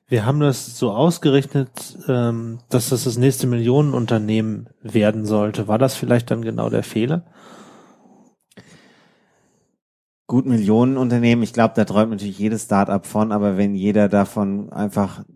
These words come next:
Speaker 2: normal gut leben könnte und man dann einfach seine Firma mit seinem eigenen Produkt hätte, da wär ich völlig zufrieden gewesen. Also das wär, das wär für mich genauso ein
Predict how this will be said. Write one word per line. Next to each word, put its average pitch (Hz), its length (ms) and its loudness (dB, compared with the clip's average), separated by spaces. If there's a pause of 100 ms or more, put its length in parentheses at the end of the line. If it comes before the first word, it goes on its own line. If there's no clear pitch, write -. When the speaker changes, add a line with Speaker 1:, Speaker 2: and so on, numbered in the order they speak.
(100)
Speaker 2:
normal 101 460 0
gut 101 180 -8
leben 113 300 2
könnte 101 520 0
und 101 240 -4
man 98 240 -2
dann 95 200 0
einfach 95 280 -4
seine 95 220 -2
Firma 127 300 0
mit 104 120 0
seinem 98 200 0
eigenen 92 200 -2
Produkt 101 360 -6
hätte, 98 260 -2
da 92 180 0
wär 92 160 0
ich - 220 -8
völlig 98 380 0
zufrieden 113 400 -4
gewesen. 92 340 0
Also 90 180 -2
das - 160 -10
wär, 92 400 0
das - 160 -10
wär 95 120 2
für 101 100 -6
mich 98 160 -4
genauso 101 380 2
ein 95 220 -6